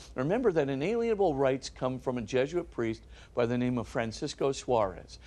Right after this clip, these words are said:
He was the guy who articulated it for the very first time in his work called De Legibus. He's the one that says that every human being is born into the world with the intrinsic, uh, right to be dealt with with minimum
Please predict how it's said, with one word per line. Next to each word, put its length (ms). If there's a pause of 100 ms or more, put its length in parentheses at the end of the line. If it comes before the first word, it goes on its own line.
(160)
He 180
was 220
the 100
guy 460
who 240
articulated 840
it 140 (240)
for 100
the 80
very 300
first 320
time 400
in 80
his 200
work 280
called 260
De 140
Legibus. 680 (300)
He's 400
the 100
one 300
that 160
says 300
that 160
every 240
human 280
being 300
is 120
born 340
into 180
the 120
world 300 (340)
with 200
the 160
intrinsic, 720 (400)
uh, 220
right 360
to 80
be 160
dealt 400
with 300 (200)
with 320
minimum 760